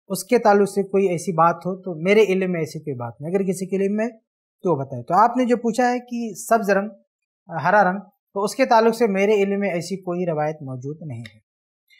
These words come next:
बाज़ लोगों के यहाँ जो बहुत ज़्यादा आम हो गया या हरा रंग, तो ये गुंबद खजरा जो गुंबद है, जो उसका कलर जो हरा है, तो उसकी वजह से भी उसकी, उस रंग की कॉपी करते हुए बहुत सारे लोगों ने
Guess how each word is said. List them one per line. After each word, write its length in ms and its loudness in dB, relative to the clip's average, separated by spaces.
बाज़ 420 4
लोगों 280 6
के 120 -2
यहाँ 440 4
जो 180 2
बहुत 220 2
ज़्यादा 260 6
आम 240 4
हो 180 -2
गया 460 -6
या 80 -8
हरा 260 0
रंग, 340 -4
तो 420 4
ये 340 2
गुंबद 500 0
खजरा 500 -2
जो 320 -8
गुंबद 380 -2
है, 220 -4
जो 60 -10
उसका 320 -6
कलर 380 -6
जो 340 -8
हरा 180 2
है, 200 -6
तो 80 -2
उसकी 380 -2
वजह 260 6
से 200 2
भी 280 -6
उसकी, 360 -12
उस 220 -4
रंग 180 2
की 120 -2
कॉपी 300 0
करते 320 -4
हुए 120 -2
बहुत 280 -4
सारे 160 -2
लोगों 220 -6
ने 160 -10